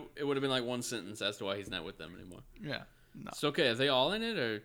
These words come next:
Speaker 1: just
Speaker 2: Uh,
Speaker 1: Star-Lord?
Speaker 2: I think it's Star-Lord, Gamora, and I think Drax.
Speaker 1: Gamora and
Speaker 2: Oh, no, not Gamora, uh, Nebula.
Speaker 1: Oh, okay.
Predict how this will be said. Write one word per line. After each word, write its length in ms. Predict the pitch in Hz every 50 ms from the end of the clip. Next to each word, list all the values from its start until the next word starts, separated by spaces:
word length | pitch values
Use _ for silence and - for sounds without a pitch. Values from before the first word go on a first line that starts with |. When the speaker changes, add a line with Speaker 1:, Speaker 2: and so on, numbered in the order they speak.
| -
Speaker 1:
just 220 | - 117 110 - -
Speaker 2:
Uh, 40 | 127
Speaker 1:
Star-Lord? 520 | 131 143 156 165 170 175 170 160 90 85
Speaker 2:
I 80 | 131 143
think 180 | 156 180 190 190
it's 180 | 180 160 -
Star-Lord, 1120 | - - - - 160 160 170 165 160 160 156 156 156 156 156 151 151 151 147 143 139 127 - - _ _ - - - - -
Gamora, 720 | - 127 127 131 135 135 135 139 139 139 135 135 135 127 -
and 80 | 127 120
I 60 | 113
think 380 | - - - 135 123 117 - - - -
Drax. 200 | - - 101 78
Speaker 1:
Gamora 600 | 120 120 117 113 117 151 196 190 139 101 85 78 55 60
and 160 | 92 92 101 - -
Speaker 2:
Oh, 80 | 180
no, 60 | 214 220
not 200 | 220 214 202 170
Gamora, 420 | 170 156 147 139 139 139 135 127 123
uh, 120 | 127 127 120
Nebula. 440 | 143 160 147 139 123 110 104 95 -
Speaker 1:
Oh, 200 | 87 95 90 80 73 50
okay. 60 | 50